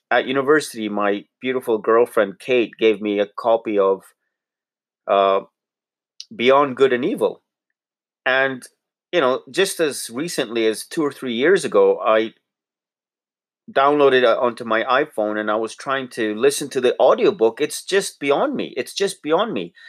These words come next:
The only thing of Nietzsche's that I can really appreciate,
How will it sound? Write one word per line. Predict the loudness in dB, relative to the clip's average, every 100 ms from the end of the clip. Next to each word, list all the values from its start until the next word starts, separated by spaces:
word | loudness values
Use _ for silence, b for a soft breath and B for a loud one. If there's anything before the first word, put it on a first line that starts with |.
| B B B B 0
The | 4
only | 6 4 2 -2
thing | -2 0 0
of | 0
Nietzsche's | -4 -6 -6 -6
that | 0 2
I | 2
can | -2
really | -6 -4 -6
appreciate, | -4 -6 -6 -2 -2 -2